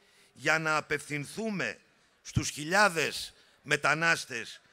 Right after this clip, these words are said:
που ζουν στην Αττική και ιδιαίτερα σε μια σειρά δήμους της Αττικής, όπως είναι ο Δήμος της Αθήνας, που το ένα τέταρτο του πληθυσμού του είναι μετανάστες τριών γενιών.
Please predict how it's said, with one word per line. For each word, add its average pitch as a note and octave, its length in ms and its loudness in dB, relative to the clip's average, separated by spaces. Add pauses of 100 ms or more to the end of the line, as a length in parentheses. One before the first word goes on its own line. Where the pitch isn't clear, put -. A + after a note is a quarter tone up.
(160)
που D#3 140 -10
ζουν F#3 240 -4
στην D#3+ 240 -6
Αττική C#3+ 540 -4 (800)
και E3+ 140 2
ιδιαίτερα F#3 540 4
σε D#3+ 180 0
μια F3+ 220 0
σειρά E3+ 500 4 (340)
δήμους G3+ 500 2
της - 120 -6
Αττικής, D3 440 -2
όπως D3+ 320 -6
είναι E3+ 360 6 (300)
ο D3+ 160 2
Δήμος F#3+ 360 2
της D3+ 160 -4
Αθήνας, D3 760 2 (560)
που D#3 120 -10
το D#3+ 140 2
ένα F#3 240 4
τέταρτο F3+ 420 0
του D#3+ 120 -10
πληθυσμού E3 600 -2
του B2+ 280 -4 (300)
είναι G3+ 260 0
μετανάστες E3+ 840 2 (220)
τριών D#3+ 260 0
γενιών. C3+ 540 -2